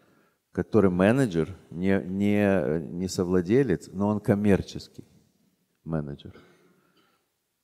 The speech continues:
Он операционно умеет руководить, но он лучше идеи генерит. То есть он идеи генерит как предприниматель. Вот как будто бы он предприниматель, по идеям, но не предприниматель.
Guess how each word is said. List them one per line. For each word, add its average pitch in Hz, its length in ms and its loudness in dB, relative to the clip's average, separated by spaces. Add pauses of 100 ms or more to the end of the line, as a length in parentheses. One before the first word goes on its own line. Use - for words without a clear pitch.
(1300)
Он 104 220 -4
операционно 151 640 0
умеет 190 420 0
руководить, 113 600 2
но 113 280 2
он 123 120 2
лучше 120 420 4
идеи 110 360 6
генерит. 82 460 -4
То - 40 -6
есть 104 120 -6
он 135 140 -2
идеи 139 240 4
генерит 131 440 -2
как 101 160 -4
предприниматель. 107 840 -4
Вот 110 160 0
как 127 120 2
будто 180 220 0
бы 147 80 2
он 127 100 0
предприниматель, 120 880 -6 (920)
по 92 180 4
идеям, 82 480 -2 (800)
но 110 220 0
не 175 140 -2
предприниматель. 110 840 -6